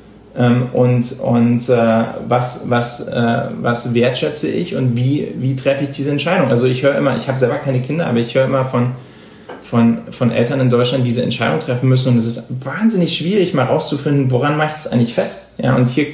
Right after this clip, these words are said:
hier kann ich mir angucken, okay, es gibt hier zwanzig A-P-Courses, ja, das sind so, das sind so fortgeschrittene, fortgeschrittene, äh, Kurse. Es gibt, äh, im, im letzten Jahr war diese Schule irgendwie im achtzigsten Perzentil, was Lernfort-, Lernfortschritt an, angeht.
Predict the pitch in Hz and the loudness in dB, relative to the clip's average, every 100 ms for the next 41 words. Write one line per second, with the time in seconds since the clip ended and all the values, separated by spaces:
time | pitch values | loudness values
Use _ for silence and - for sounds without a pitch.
0 | - 127 131 135 131 131 127 180 127 - | -4 -4 0 0 0 0 0 -2 -4 -2
1 | 127 147 135 - - - - 131 - 135 | 0 0 0 -2 -12 -18 -4 -2 2 2
2 | 127 127 - 135 135 131 127 - 139 127 | 2 0 -2 -2 -2 -2 0 0 0 -2
3 | - - - - 117 113 117 120 113 113 | 0 -2 -2 -2 2 2 2 2 2 2
4 | - - - 117 113 113 - - 117 117 | 0 -6 -4 -2 0 -2 -4 -4 -2 0
5 | 120 - 117 123 117 120 - - - - | -2 -4 -2 0 0 -2 -6 -20 -16 -6
6 | 117 - 113 - 117 113 - - - - | -4 -2 -6 -4 0 2 0 -2 -2 0
7 | - - - - 131 113 113 - - - | -2 -4 -4 2 4 4 0 -6 -18 -10
8 | - - 139 123 - - 117 117 123 120 | -6 -2 0 -2 -2 0 2 2 2 2
9 | 123 120 123 131 135 123 123 131 117 117 | 2 4 4 2 2 4 4 4 4 2
10 | 117 123 120 127 131 127 127 120 113 117 | 2 2 2 2 0 2 2 2 2 0
11 | - 135 127 135 113 123 - 120 - 131 | -4 -4 -4 -2 0 -2 0 -2 0 0
12 | 127 110 113 120 113 - 120 - - 110 | 2 2 2 0 0 0 -2 -2 0 0
13 | 113 117 - 131 - 113 123 - - - | 0 -4 -4 -6 -4 -2 -2 -6 -18 -20
14 | - - 110 110 - | -4 -2 2 0 -2